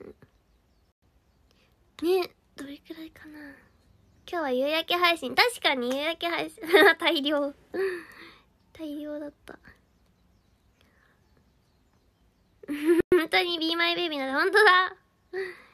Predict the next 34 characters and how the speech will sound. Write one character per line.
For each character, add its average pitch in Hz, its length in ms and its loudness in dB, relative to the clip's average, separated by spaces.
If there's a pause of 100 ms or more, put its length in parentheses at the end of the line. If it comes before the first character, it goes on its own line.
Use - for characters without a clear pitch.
(920)
こ - 80 -18
ん 302 60 -14
に 302 160 -16
ち - 140 -8
は。 311 200 0 (540)
十 359 140 0
七 453 340 2
期 - 100 -16
生 415 200 2
に 294 80 -4
推 294 100 -2
し 349 140 -8
変 381 200 0
し 415 100 -8
た 403 120 2
ら 294 140 2
怒 262 200 -8
り 320 120 -6
ま 330 160 -6
す - 120 -14
よ 247 120 -6
ね。 233 180 -10
え、 294 100 -2 (280)
あ 285 100 -6
の 285 140 -6
ね、 285 240 -8 (160)
怒 285 260 0
ら 440 160 4
な 359 180 -2
い 302 120 -6
で 254 160 -6
す。 240 260 -10 (580)
あ 269 140 -4
の、 262 400 0